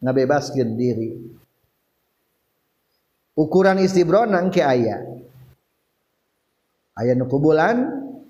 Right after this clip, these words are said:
aya nu ku ngeut sabulan, aya nu ku sucian, satu kali sucian, aya nu keur hamil sampai melahirkan.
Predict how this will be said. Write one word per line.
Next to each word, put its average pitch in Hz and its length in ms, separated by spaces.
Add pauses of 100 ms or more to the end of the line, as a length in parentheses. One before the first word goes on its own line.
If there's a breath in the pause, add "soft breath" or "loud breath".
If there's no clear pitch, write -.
aya 131 320
nu 139 160
ku 147 140 (720)
ngeut 135 180
sabulan, 151 500 (720)
aya 143 240
nu 143 320
ku 147 80
sucian, 151 880
satu 131 320
kali 143 240
sucian, 143 640 (480)
aya 151 240
nu 185 140
keur 175 160
hamil 208 500
sampai 143 400
melahirkan. 113 720